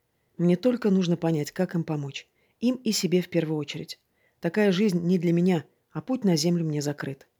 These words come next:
Благодарна только за то, что пока я пытаюсь выжить, тоска по дому меня не гложет.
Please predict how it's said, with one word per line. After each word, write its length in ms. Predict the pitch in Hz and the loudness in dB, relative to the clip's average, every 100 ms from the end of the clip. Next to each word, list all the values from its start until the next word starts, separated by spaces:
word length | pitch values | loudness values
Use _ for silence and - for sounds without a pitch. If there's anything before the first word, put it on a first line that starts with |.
| _ _ | _ _
Благодарна 580 | 160 180 175 240 247 208 | 0 4 6 6 4 4
только 240 | 208 180 | 2 2
за 140 | 170 180 | 2 0
то, 100 | 240 | -2
что 140 | - | -4
пока 260 | 180 170 208 | -2 0 0
я 80 | |
пытаюсь 380 | 196 185 170 160 | -2 2 2 2
выжить, 340 | 180 240 190 - | 0 0 -2 -4
тоска 300 | - 175 - | -4 -2 -2
по 160 | 190 175 | -2 0
дому 220 | 180 208 | 0 2
меня 220 | 180 175 | 2 2
не 120 | 180 175 | 2 2
гложет. 480 | 180 165 139 - | 2 2 -2 -8